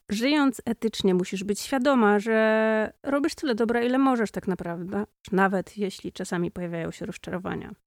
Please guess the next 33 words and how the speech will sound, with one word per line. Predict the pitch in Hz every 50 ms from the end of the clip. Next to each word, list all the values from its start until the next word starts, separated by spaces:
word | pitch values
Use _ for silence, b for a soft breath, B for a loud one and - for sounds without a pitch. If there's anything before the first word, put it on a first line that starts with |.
| _ _
Przejdźmy | - - 269 262 277 277 262
do | 262 262
zagadnienia, | 277 262 262 254 233 233 226 226 226 226 220 220 220 214 220
skąd | 214 - - - 247 202 220 220 208 214
wiedzieć, | 208 208 196 180 190 190 180 -
komu | - - 196 180 180 180
pomóc | - 180 170 175 170 - -
najbardziej. | 185 185 170 175 170 170 165 160 156 160 - - 190 - - -
Myślę, | 202 196 226 220 214
że | 190 208
wiele | 185 208 202 190 -
osób | - 202 - 190 185 180
dzisiaj | 170 190 - - 185 180 175 175 175 175 208 - _
w | _
przypadku | - - 214 - 202 - - - 214
zwierząt | 240 208 214 208 208 214 208 - _ _ _
pomaga, | 262 247 262 247 233 220 214 214 202 196 196 196
bo | 202 196 190 185 175 170 165 165 175 - - - - _
trafia | - 202 196 - 185 175
gdzieś | - - 180 - 165
na | 175
jakieś | 170 175 - 202 -
reklamy, | 233 208 - - 220 202 196 190 185 180 180 180 185
bo | 196 214 240 233 220 214 214 202 202 196 185 190 -
widzi | 185 - - 185
smutnego | - 208 196 - - 190 180 185 190
pieska, | - - 190 185 - - - - - 185 185 180 180 175 175 202 190 - _ _ -
bo | 220 214 214 208 208 - _ -
jest | 220 214 - -
mu | 233 220 185
bliskie | 185 202 196 190 - - - 196 185 190 196 - -
jakieś | - - 190 190
schronisko, | - - - 214 214 220 233 240 220 - - - - 202 202 196